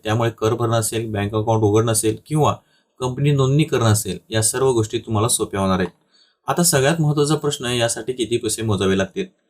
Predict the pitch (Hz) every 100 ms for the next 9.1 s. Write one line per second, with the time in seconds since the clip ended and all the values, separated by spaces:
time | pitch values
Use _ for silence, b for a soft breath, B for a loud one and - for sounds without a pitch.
0 | _ _ - 90 147 165 160 165 120 123
1 | 143 143 - 127 127 - 123 123 131 113
2 | 110 120 107 110 113 107 117 131 - 117
3 | 110 104 107 107 104 104 101 107 _ _
4 | _ - 107 131 135 110 120 131 120 107
5 | 113 - - 107 107 101 101 104 101 98
6 | _ _ _ - 110 107 107 104 127 -
7 | 123 - 101 110 - - 123 110 92 -
8 | 104 110 107 143 - 107 104 101 98 92